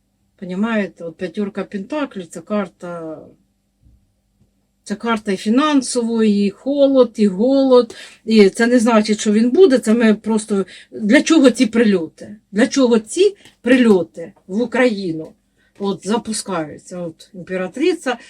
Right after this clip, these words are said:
для чого ці прильоти? Щоб людей в ніщету. Ось бачите, яка темна карта. Світло тут є чи немає? От. Щоб людей оставити без світла,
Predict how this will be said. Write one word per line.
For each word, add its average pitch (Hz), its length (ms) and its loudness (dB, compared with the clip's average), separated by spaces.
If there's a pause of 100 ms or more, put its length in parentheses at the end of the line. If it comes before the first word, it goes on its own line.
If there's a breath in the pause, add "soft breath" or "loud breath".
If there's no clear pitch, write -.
(160 loud breath)
для 254 180 2
чого 277 240 2
ці 240 180 -4
прильоти? 196 540 -6
Щоб 247 200 -8
людей 320 320 2
в 269 40 2
ніщету. 254 600 -6 (380 soft breath)
Ось 208 160 0
бачите, 330 280 0
яка 214 180 -2
темна 208 340 2
карта. 170 520 -14 (100)
Світло 208 480 -2
тут 208 240 -6
є 392 120 4
чи 233 160 -4
немає? 185 540 -4 (1200)
От. 190 240 -6 (1700)
Щоб 277 140 2
людей 294 360 4
оставити 208 540 -2
без 214 200 -4
світла, 320 640 -2